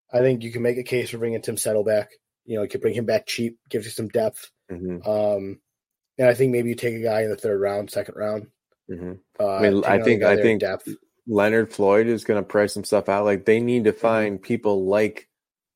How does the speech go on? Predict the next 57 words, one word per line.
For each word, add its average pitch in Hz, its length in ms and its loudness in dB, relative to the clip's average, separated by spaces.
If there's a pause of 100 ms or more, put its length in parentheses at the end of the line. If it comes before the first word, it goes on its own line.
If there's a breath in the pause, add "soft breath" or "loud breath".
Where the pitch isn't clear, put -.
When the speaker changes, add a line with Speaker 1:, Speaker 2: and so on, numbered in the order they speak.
(200)
Speaker 2:
Leonard 101 340 2
Floyd. 87 320 2
Like, 87 160 -2
whoever 117 160 4
Speaker 1:
I'd 131 60 8
Speaker 2:
did 131 60 6
Speaker 1:
rather 143 340 8
Speaker 2:
the 131 140 6
Speaker 1:
he-, 131 200 -14
hear 131 220 2
me 135 140 4
out. 127 200 4
I'd 113 120 0
rather 120 200 2
have 117 140 0
Epineth-, 104 680 -6
Ep-, 117 260 -4
Epenesa 113 480 -4
over 101 220 -2
Floyd. 98 320 -4 (1500)
Speaker 2:
'Cause 104 160 0
Speaker 1:
Things 98 180 8
Speaker 2:
age, 120 60 6
Speaker 1:
I 131 80 6
didn't 120 200 0
have 123 140 4
on 117 80 2
my 110 80 4
Speaker 2:
price, 127 120 2
Speaker 1:
name 107 60 -6
card 110 140 -2
Speaker 2:
or - 20 0
Speaker 1:
going 98 120 2
Speaker 2:
what? - 60 -2
Speaker 1:
into 98 100 -6
the 95 100 -4
year. 95 220 -4 (720)
Age 117 220 -2
and 110 120 -4
price. 92 320 -8
I 110 140 -6
think 117 140 -4
Epenesa 113 360 -4
had 113 120 -4
a 104 40 -2
really 104 300 -2
good 101 140 -2
year 98 280 -2
and 98 280 -10
flew 117 220 -8
under 110 120 -4
the 101 100 -4
radar 101 280 -2
last 98 340 -8
year 98 100 -2
as 92 120 -10
well, 104 340 -6